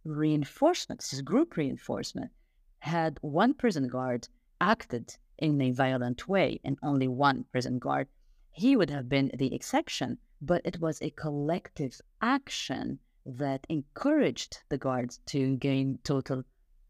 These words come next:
control over helpless prisoners. Now, every human being is an individual with a tendency. We all have tendencies,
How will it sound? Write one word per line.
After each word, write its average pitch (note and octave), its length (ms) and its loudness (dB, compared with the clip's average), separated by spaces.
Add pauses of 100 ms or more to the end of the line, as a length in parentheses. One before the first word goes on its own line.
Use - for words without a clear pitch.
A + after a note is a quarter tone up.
(120)
control D#3 680 4
over C3+ 220 -2
helpless C3+ 460 -6
prisoners. - 640 -2 (460)
Now, C3+ 300 0 (420)
every A#3 440 6
human E3 380 2
being B2+ 360 0
is C3 120 -4
an B2+ 120 -4
individual B2+ 800 0 (220)
with C3 200 0
a - 240 -6 (500)
tendency. F3 760 2 (220)
We G3 140 4
all D#4+ 240 4
have C#3 260 -4
tendencies, A2+ 600 -6